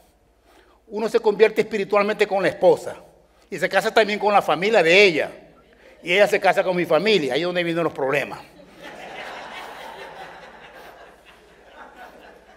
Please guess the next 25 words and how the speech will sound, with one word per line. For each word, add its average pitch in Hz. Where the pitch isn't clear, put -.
Todos 196
quieren 202
dar 180
opiniones, 170
todos 233
quieren 202
dar 196
opiniones, 160
pero 147
son 175
pocos 180
los 170
que 156
ayudan. 123
¿Vieron 247
la 262
primera? 254
Quiero, 277
por 226
favor, 240
que 233
muestren 214
la 226
primera 220
foto. 147